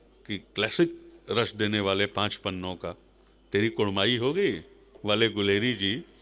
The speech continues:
हिंदी के अनन्य निबंधकार भी थे।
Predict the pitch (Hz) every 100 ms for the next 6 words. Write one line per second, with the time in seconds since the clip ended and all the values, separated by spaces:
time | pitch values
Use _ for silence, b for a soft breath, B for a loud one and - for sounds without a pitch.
0 | b b b b - 131 139 160 196 -
1 | 143 139 175 - - - - 147 185 214
2 | 220 220 180 160 147 156 139 - 123 123
3 | 117 98 123 - 92